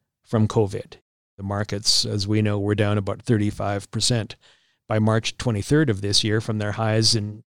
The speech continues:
mid-February. And so that's the typical kind of market reaction that you might expect to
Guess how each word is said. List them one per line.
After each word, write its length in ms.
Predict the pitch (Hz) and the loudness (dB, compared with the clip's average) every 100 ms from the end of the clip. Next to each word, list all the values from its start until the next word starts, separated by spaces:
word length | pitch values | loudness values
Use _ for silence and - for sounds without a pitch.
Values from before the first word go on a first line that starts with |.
| _ | _
mid-February. 800 | 110 101 - 147 131 107 110 117 - _ _ _ | -14 -10 -4 -2 -2 -4 -4 -8 -10 _ _ _
And 220 | - 120 120 | 0 2 4
so 100 | 139 | 6
that's 280 | 170 - | 6 4
the 260 | - 120 120 _ _ _ _ | 4 4 4 _ _ _ _
typical 500 | - 143 127 117 104 | 0 0 4 4 4
kind 320 | - 110 107 | 2 2 2
of 200 | 107 98 - _ _ _ | 2 -2 -10 _ _ _
market 480 | 113 120 135 - 110 | 6 8 8 6 0
reaction 580 | 110 110 107 110 - 110 | 6 8 8 6 4 2
that 120 | 107 _ _ - | 0 _ _ 2
you 140 | 120 | 4
might 200 | 113 110 | 4 2
expect 520 | 107 - 123 101 - - _ _ - | 0 0 0 -2 -8 -16 _ _ 2
to 340 | 117 104 101 | 4 4 0